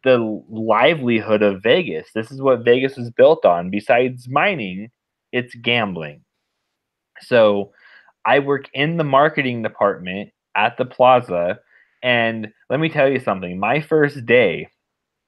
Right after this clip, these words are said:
the first thing that somebody said was, "If you say anything other than 'Life is beautiful,'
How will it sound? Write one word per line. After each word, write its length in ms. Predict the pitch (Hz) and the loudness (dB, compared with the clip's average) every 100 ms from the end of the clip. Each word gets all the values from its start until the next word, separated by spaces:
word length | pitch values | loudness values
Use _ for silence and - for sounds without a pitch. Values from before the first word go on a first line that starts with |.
| _ _ _ _ _ | _ _ _ _ _
the 140 | 208 - - | -10 -8 2
first 340 | 165 170 - | 2 2 -2
thing 380 | 156 143 135 127 | -2 -2 -4 -2
that 180 | 120 110 | -2 0
somebody 360 | 139 131 127 | -2 0 -2
said 320 | 123 131 123 | 0 0 0
was, 440 | 120 104 95 92 - | 2 2 2 -2 -8
"If 200 | 107 - | -12 -10
you 180 | 117 156 | -8 -8
say 360 | 156 165 160 143 | -2 2 2 0
anything 500 | 139 147 147 131 104 | -4 -6 -6 -6 0
other 300 | 117 127 123 | 0 0 -2
than 220 | 113 104 | -4 -2
'Life 280 | 107 123 123 | 0 0 -4
is 140 | 117 | -12
beautiful,' 680 | 120 110 123 127 147 147 | -6 -4 -4 -4 -2 -2